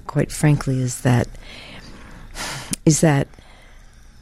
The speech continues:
we can see i-, in the, in the first folio, um, forward, Hemmings and Condell wrote a note to a great variety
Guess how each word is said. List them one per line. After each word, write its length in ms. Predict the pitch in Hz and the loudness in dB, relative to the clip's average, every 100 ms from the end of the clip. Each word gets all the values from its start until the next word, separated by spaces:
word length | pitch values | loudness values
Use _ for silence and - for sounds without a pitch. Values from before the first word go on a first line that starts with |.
| - - - - - | -20 -20 -20 -12 4
we 180 | 160 180 | 6 8
can 240 | 190 165 | 8 6
see 480 | - - 240 196 135 - | 6 6 8 8 6 2
i-, 100 | - | 4
in 100 | 160 | 6
the, 160 | 151 - 170 | 6 4 4
in 100 | 160 | 4
the 60 | |
first 300 | - 214 - | 4 2 2
folio, 680 | - 180 165 151 143 135 - | 4 6 8 8 6 2 -2
um, 220 | - 127 123 | -2 0 0
forward, 680 | - 160 147 123 - - - | 6 6 6 4 -2 -6 -16
Hemmings 380 | 123 175 185 185 | 2 6 6 6
and 80 | 196 | 4
Condell 340 | 151 135 131 123 135 | 4 0 2 -2 4
wrote 300 | 135 131 - - - | 6 6 2 -8 8
a 60 | |
note 400 | 127 123 104 - - - - - - - | 10 10 6 0 -8 -20 -20 -20 -10 -2
to 340 | - 135 - - | 4 4 4 2
a 60 | |
great 400 | 127 151 147 165 | 4 6 8 6
variety 880 | - 170 151 135 135 127 127 123 123 | 4 4 6 6 6 8 8 8 6